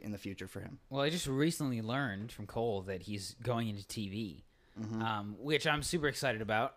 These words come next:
Speaker 2: I would love to see his take on a T V show. Um,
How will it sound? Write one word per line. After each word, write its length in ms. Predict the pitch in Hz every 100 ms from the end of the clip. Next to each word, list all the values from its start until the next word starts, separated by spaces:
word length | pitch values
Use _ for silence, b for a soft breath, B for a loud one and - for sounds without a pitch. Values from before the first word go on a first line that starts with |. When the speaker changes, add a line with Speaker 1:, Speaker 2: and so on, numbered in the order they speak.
| -
Speaker 2:
I 80 | 135
would 120 | 127
love 200 | 123 123
to 80 | 120
see 280 | - 117 107
his 180 | 117 -
take 280 | 127 113
on 260 | 107 98 92 -
a 380 | 107 98 95 92 -
T 160 | 107
V 140 | 95 117
show. 340 | - 80 107 - b b b b b -
Um, 560 | 120 117 113 104 101